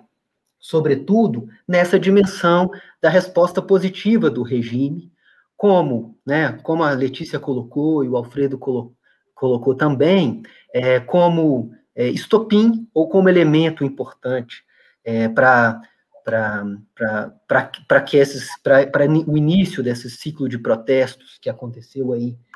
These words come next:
no caso brasileiro, dois mil e treze em diante, é, mas também como possível,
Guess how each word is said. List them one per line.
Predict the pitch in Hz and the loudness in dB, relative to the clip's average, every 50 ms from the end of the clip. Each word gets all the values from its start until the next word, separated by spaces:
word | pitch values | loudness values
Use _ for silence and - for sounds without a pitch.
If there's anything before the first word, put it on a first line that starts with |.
| - _ - | -20 _ -10
no | 143 139 | -10 -6
caso | - 151 139 135 127 120 127 | -2 -2 0 0 -2 -4 -6
brasileiro, | 120 139 131 120 127 120 113 120 123 127 127 113 | -6 -6 -4 -4 -6 -8 -8 -6 -6 -6 -6 -6
dois | 117 117 113 113 | -8 -10 -10 -8
mil | 123 127 120 | -8 -8 -8
e | |
treze | - - 131 127 131 131 127 117 - - _ _ _ _ _ - | -8 -6 -6 -4 -4 -4 -4 -6 -10 -14 _ _ _ _ _ -4
em | 127 127 127 | -2 -2 0
diante, | 123 143 180 190 170 185 214 220 208 - - - 113 110 - - - - _ _ - | 0 2 2 4 6 6 6 4 4 0 -2 -6 -8 -10 -12 -16 -20 -20 _ _ 0
é, | 135 139 139 151 | 2 2 4 4
mas | 196 202 220 226 226 | 4 4 2 2 2
também | 226 247 220 202 202 202 | 2 4 4 4 4 4
como | 196 220 208 196 190 | 2 2 0 0 0
possível, | - 208 190 - - - 180 185 175 185 190 185 190 185 | -2 -4 -4 -4 -4 -4 -2 0 0 0 0 0 0 -4